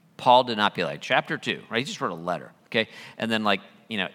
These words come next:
five hundred years later, somebody went through and said, "Let's divide it here and let's divide it here," which is just useful for us. These chapter divisions are based on the, the fact that he's constantly referring back to the return of Christ. I've listed them all.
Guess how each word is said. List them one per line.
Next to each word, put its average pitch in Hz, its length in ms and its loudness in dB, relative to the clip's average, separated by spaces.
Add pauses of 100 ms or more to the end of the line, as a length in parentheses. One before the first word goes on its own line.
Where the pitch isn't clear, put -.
(120)
five 127 260 6
hundred 123 140 -4
years 107 240 -4
later, 104 200 2
somebody 101 280 -4
went 101 200 -6
through 104 160 -4
and 95 100 -6
said, 85 140 -8
"Let's 110 200 -6
divide 104 320 2
it 90 80 -6
here 107 240 -2
and 90 80 -4
let's 95 140 -6
divide 98 320 2
it 85 100 -8
here," 90 340 -2 (300)
which 127 180 -8
is 135 100 -8
just 117 180 -6
useful 98 300 -8
for - 200 -12
us. - 240 -14 (460)
These 151 240 0
chapter 135 420 8
divisions 127 480 -4
are 104 100 -4
based 104 440 2
on 98 260 2
the, 92 180 -6
the 101 80 -6
fact 101 400 -2 (380)
that 104 100 -4
he's 101 160 -8
constantly 107 440 0
referring 101 300 -8
back 92 360 2
to - 80 -14
the 92 80 -8
return 90 260 -12
of 87 60 -16
Christ. - 340 -10
I've 104 140 -2
listed 151 320 2
them 147 80 -2
all. 139 420 2